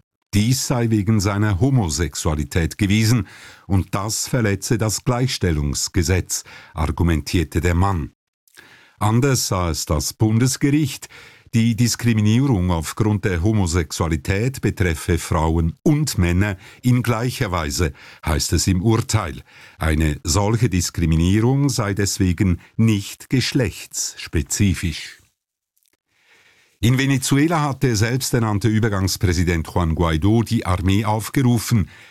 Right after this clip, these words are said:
die Herrschaft von Präsident Nicolás Maduro zu beenden.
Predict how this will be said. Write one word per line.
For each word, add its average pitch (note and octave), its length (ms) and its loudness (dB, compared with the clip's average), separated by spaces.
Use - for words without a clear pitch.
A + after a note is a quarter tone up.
die A#2 80 2
Herrschaft B2 540 -2
von G2+ 220 -2
Präsident F2+ 580 0
Nicolás F2+ 580 0
Maduro E2+ 480 0
zu - 240 -2
beenden. F#2 720 -2